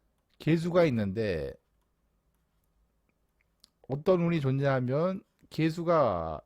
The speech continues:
사라지는 그런 운이 좋겠지요. 즉 운에서 무토가 오는 시기에 무게합화로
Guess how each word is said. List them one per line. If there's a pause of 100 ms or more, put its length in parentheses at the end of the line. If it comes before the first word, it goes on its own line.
(160)
사라지는
그런
운이
좋겠지요.
즉 (340)
운에서
무토가
오는
시기에 (560)
무게합화로